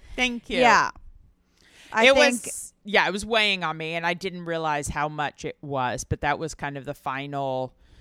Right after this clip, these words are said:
Speaker 1: push of being, I mean, I
Speaker 2: Chloe,
Speaker 1: hate to
Speaker 2: you're
Speaker 1: say such silly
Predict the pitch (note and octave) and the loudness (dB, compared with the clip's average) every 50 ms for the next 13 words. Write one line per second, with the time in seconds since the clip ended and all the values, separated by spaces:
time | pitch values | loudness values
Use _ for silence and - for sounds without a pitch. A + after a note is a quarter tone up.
0 | - - - - - - - - - C#3+ C3 - - - - - - - C3 C#3 | -20 -20 -20 -20 -6 -2 0 2 2 0 -2 -4 -6 -6 -6 -6 -6 -2 0 2
1 | C3+ C3+ C3+ B2+ - - D3 C#3+ C#3+ D3 D3 D3+ D3+ D#3 D#3+ E3 E3 E3 E3+ F3 | 2 2 2 0 0 -2 -2 0 -2 -6 -6 -8 -8 -8 -8 -8 -8 -8 -8 -10
2 | F3 - _ _ _ _ _ _ _ _ _ _ _ _ _ - A3+ A3 - _ | -10 -12 _ _ _ _ _ _ _ _ _ _ _ _ _ -20 -20 -20 -20 _
3 | _ _ _ _ _ - E3+ E3 E3+ E3+ E3+ E3+ E3 E3 E3+ E3+ A#3 A#3 A#3+ B3 | _ _ _ _ _ -12 -8 -8 -6 -6 -4 -2 0 0 2 2 2 2 0 0
4 | B3 B3 B3+ B3 B3 B3+ B3 A#3+ F#3 F#3 F#3+ F#3 F3 - - - F3 E3 - - | -2 -2 -2 0 0 0 2 2 4 4 4 2 0 -2 -2 -2 -2 -2 -4 -8
5 | - - - - E3 C#3+ D3 D3 _ _ _ - _ _ - - - - - - | -14 -14 -14 -16 -16 -16 -18 -20 _ _ _ -20 _ _ -12 -10 -6 -6 -4 -2
6 | F#3+ F3 E3+ E3+ F3 F3 E3 E3+ E3 - | -2 -2 0 0 -2 -2 -2 -4 -6 -6